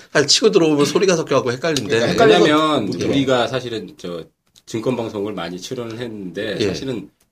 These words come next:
Speaker 3: 독대 혼자 자기예요. 혼자서도 하고 막 그랬었잖아요. 근데 이런 토론식이나 이런 거는 아니잖아요. 딱딱하잖아요, 좀 사실. 근데 이게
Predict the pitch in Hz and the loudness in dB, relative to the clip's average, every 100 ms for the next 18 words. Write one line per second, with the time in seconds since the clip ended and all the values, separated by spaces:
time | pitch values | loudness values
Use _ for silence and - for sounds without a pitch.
0 | _ 117 - _ _ 135 123 165 151 127 | _ -10 -10 _ _ -2 0 2 4 4
1 | 104 90 90 85 80 - 127 - _ _ | 2 -4 -8 -8 -12 -14 -18 -20 _ _
2 | - - 139 120 110 107 139 120 95 98 | -14 -4 -2 -2 -4 -6 -6 -8 -8 -8
3 | 95 - 95 80 - - - 98 98 - | -10 -12 -14 -14 -18 -20 -14 -10 -10 -14
4 | - - - - - 139 180 180 202 220 | -20 -20 -20 -4 4 6 6 4 0 0
5 | 226 208 160 151 139 120 101 110 113 110 | 0 -4 -2 0 0 0 -2 -4 -4 -4
6 | 101 92 85 - - _ _ 90 101 98 | -4 -6 -8 -14 -20 _ _ -18 -10 -6
7 | 113 143 82 87 85 76 85 - - 175 | -4 -2 -4 -6 -8 -10 -14 -10 -6 -6
8 | 143 120 80 76 80 - 90 76 - 95 | -6 -6 -8 -14 -12 -12 -14 -20 -18 -10
9 | 104 101 113 - | -6 0 -2 -2